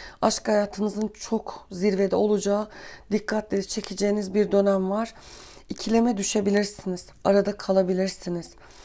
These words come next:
Ee, düşündüğünüz kişiyle alakalı, e, biraz daha acele etmeden yavaş adımlarla ilerleyin. Anlık kararlara girmeyin arkadaşlar. Soru işaretleriniz çok fazla olacak gibi görüyorum ama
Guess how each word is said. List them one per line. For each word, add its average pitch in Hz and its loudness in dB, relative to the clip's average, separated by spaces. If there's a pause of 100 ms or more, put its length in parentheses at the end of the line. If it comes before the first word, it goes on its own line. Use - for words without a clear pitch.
(420)
Ee, 180 0
düşündüğünüz 208 -2
kişiyle - -2
alakalı, 196 2 (420)
e, 185 0
biraz 208 2
daha 214 0 (500)
acele 214 4
etmeden 208 -2
yavaş 208 2
adımlarla 175 -2
ilerleyin. 202 0 (120)
Anlık 208 2
kararlara 185 0 (380)
girmeyin 190 2
arkadaşlar. 180 -6
Soru 220 -2
işaretleriniz 214 -4
çok - -12
fazla 202 0 (520)
olacak 214 6
gibi 220 0
görüyorum 190 4
ama 226 2